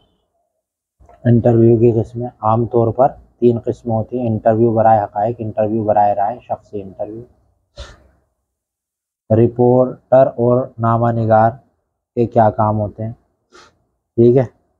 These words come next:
ये देख लेना, रिपोर्टर नामा। आजकल रेडियो की अहमियत क्या है, तफसील से बयान करो, ये दिखाया था मैं आपको।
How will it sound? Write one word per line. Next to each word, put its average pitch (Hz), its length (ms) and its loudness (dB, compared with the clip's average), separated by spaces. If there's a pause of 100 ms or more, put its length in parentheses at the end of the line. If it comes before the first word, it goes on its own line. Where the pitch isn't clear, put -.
ये 107 140 0
देख 101 240 0
लेना, 107 280 0
रिपोर्टर 107 460 0
नामा। 104 240 -8 (500)
आजकल 117 440 2
रेडियो 117 320 2
की 123 120 0
अहमियत 113 460 -2 (120)
क्या 110 120 2
है, 113 160 0
तफसील 110 400 -6
से 107 160 -8
बयान 101 300 -4
करो, 101 220 -12 (640)
ये 104 120 0
दिखाया 98 360 0
था 104 160 -8
मैं 104 200 -4
आपको। 101 380 -8